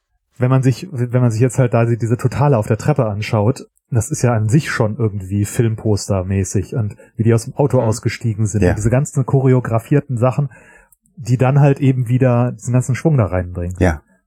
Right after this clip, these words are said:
Speaker 1: Was
Speaker 3: Ja.
Speaker 1: mir gerade an der ganzen Geschichte auffällt, ähm,
Speaker 3: Treppenhaus?
Speaker 1: Treppenhaus, genau, ähm, das ist, äh, Neo ist der Einzige, der seine Sonnenbrille nicht trägt.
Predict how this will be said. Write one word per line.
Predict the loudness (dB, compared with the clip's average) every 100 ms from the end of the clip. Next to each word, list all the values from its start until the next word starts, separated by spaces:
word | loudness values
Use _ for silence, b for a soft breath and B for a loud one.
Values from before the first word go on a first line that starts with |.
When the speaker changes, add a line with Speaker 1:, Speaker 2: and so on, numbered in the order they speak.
| _
Speaker 1:
Was | 0
Speaker 3:
Ja. | 2
Speaker 1:
mir | 2
gerade | 2 2 2
an | 2
der | 2
ganzen | 2 -2 -4
Geschichte | -4 -4 -6 -6
auffällt, | -4 -6 0 2 2 -2 0
ähm, | 2 2 0 -4
Speaker 3:
Treppenhaus? | -4 -2 0 0 -2 _ _ -4
Speaker 1:
Treppenhaus, | -2 2 4 2 0
genau, | -2 0 2 2
ähm, | 4 4 4 2 -2 -6 b b b _
das | -2 -2
ist, | 2 2 2 -2 -2
äh, | 2 4 4 4 0 _
Neo | 0 2
ist | 0
der | -2
Einzige, | 0 -2 -2 -2 -2 -4
der | -2 -2
seine | 0 0
Sonnenbrille | -2 -2 -4 -6 -8
nicht | -10 -12
trägt. | -10 -12 -14